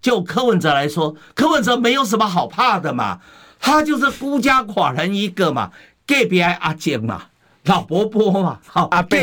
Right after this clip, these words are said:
Speaker 1: 隔壁阿伯嘛，对不对？你有什么好怕？你连柯文哲都怕，你还告诉人民说，“哦，可以推倒民进党的高墙，哦，可以打垮那个阴柔的蔡英文，我可以打垮那个奸诈狠毒的，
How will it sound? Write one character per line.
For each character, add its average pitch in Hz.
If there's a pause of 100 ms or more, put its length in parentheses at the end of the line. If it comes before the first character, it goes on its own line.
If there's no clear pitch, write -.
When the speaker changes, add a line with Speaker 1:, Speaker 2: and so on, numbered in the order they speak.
Speaker 1:
隔 208
壁 202
阿 180
伯 160
嘛， 110
对 -
不 -
对？ 202 (160)
你 254
有 311
什 285
么 277
好 208
怕？ 247 (240)
你 254
连 233
柯 -
文 294
哲 226
都 247
怕， 233 (200)
你 165
还 185 (180)
告 240
诉 208
人 165
民 175
说 202 (180)
，“哦， 302
可 285
以 262
推 240
倒 175
民 175
进 214
党 139
的 156
高 180
墙， 139 (200)
哦， 233
可 208
以 240
打 185
垮 165 (260)
那 151
个 180
阴 262
柔 175
的 175
蔡 180
英 180
文， 143
我 156
可 202
以 220
打 202
垮 196
那 175
个 185
奸 202
诈 185 (180)
狠 165
毒 156
的， 165